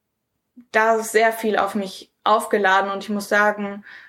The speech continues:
ich war nicht wirklich glücklich in der Schulzeit. Also ich habe mich in der Schule nicht wohlgefühlt, weder mit dem Stoff noch mit den Leuten. Und ich glaube aber,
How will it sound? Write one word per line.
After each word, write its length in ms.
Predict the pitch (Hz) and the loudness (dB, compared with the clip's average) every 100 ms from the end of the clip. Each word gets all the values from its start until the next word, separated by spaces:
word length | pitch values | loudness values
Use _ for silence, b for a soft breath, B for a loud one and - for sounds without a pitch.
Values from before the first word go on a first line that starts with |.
| B | B
ich 160 | - | -2
war 160 | 208 202 | 2 4
nicht 300 | 208 214 208 | 4 2 2
wirklich 340 | 208 208 190 | 0 0 -6
glücklich 440 | - 185 - - - | 0 -2 -2 -10 -10
in 120 | - | -12
der 60 | - | -6
Schulzeit. 360 | - 175 185 | -4 0 2
Also 160 | 185 202 | 2 2
ich 100 | 226 | 0
habe 100 | 220 | 0
mich 120 | 220 | 2
in 80 | 214 | 0
der 60 | 190 | 0
Schule 320 | - 254 269 | 2 4 6
nicht 220 | 240 240 | 4 4
wohlgefühlt, 580 | 240 233 233 220 214 214 | 4 4 2 2 2 2
weder 200 | 208 190 | 2 4
mit 160 | 190 196 | 0 -2
dem 80 | |
Stoff 300 | 190 - 196 | -2 2 2
noch 120 | 202 196 | 0 -4
mit 160 | 185 | -4
den 100 | 185 | -4
Leuten. 320 | 175 180 180 - | -2 -2 -2 -8
Und 120 | - | -8
ich 80 | - | 0
glaube 220 | 190 190 | 0 2
aber, 260 | 185 180 | 0 0